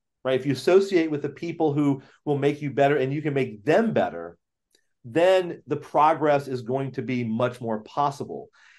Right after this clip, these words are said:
And the point here, wh-, which kind of goes back to the letter five, the first one we read, is that the, the interior aspect of your life is the most important, because the value you place on external goods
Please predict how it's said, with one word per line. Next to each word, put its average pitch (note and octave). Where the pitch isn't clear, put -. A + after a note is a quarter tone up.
And C#3
the C#3+
point A3+
here, C3+
wh-, C#3
which F#3+
kind B3
of C4+
goes G#3
back E3
to -
the C3+
letter C#3+
five, D3
the A#2
first C3
one B2+
we A#2+
read, A2
is D#3
that D#3
the, D3+
the D3+
interior F#3
aspect C#3
of B2
your B2
life B2
is A2+
the A#2
most A2+
important, -
because D#3
the C#3
value D3
you D#3+
place D3
on C3+
external C3+
goods A2